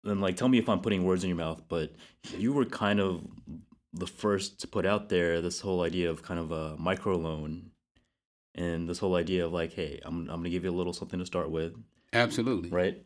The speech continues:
Speaker 2: Absolutely.
Speaker 1: And it,
Speaker 2: Well,
Speaker 1: uh,
Speaker 2: what I did is, is I knew how hard it was for me to get started, you know, in the drug business. Uh, when I first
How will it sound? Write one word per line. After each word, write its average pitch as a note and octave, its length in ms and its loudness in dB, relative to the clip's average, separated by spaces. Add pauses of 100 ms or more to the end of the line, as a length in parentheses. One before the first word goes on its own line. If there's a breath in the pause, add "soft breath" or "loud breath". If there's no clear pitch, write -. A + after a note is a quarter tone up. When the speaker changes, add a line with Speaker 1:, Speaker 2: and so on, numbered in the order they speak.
(140)
Speaker 2:
Absolutely. F#2+ 600 2
Speaker 1:
And - 220 -10 (600)
it, G#2 220 2
Speaker 2:
Well, C3 340 4
Speaker 1:
uh, - 40 -12
Speaker 2:
what C3+ 120 4
I D3+ 120 6
did B2+ 320 4
is, A#2 240 0
is G#2+ 360 -4 (1120 soft breath)
I D3 60 6
knew E3 160 10
how D3+ 60 6
hard D3 220 6
it C3+ 80 4
was B2+ 180 2
for C3 80 4
me C3+ 160 6
to B2 80 4
get G2+ 160 2
started, F2+ 400 -4 (400)
you G#2+ 100 -2
know, G2+ 180 -2
in G#2+ 80 0
the F#2+ 60 0
drug F#2 300 -4
business. F2+ 440 -4
Uh, F#2 320 -4
when F#2+ 180 -2
I F2+ 100 0
first - 400 -4